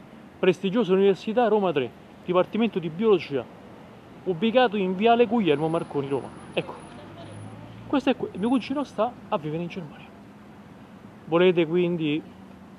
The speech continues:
dare retta al vostro Leandrino? Dolce, bello e carino come un bambino? No, carino no. Beh, emigrate.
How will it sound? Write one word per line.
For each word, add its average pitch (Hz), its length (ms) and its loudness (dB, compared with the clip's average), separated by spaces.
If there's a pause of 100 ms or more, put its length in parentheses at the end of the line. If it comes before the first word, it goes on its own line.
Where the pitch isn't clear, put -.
(880)
dare 160 220 4
retta 170 220 2
al 151 80 -2
vostro 170 360 -2
Leandrino? 175 520 0 (220)
Dolce, 175 340 2
bello 165 380 0
e 151 80 -2
carino 165 320 -2
come 170 140 -2
un 165 100 -4
bambino? 170 380 -4 (220)
No, 131 160 -6 (540)
carino 139 280 -2
no. 117 100 -12 (1040)
Beh, 139 200 -4 (520)
emigrate. 123 480 -4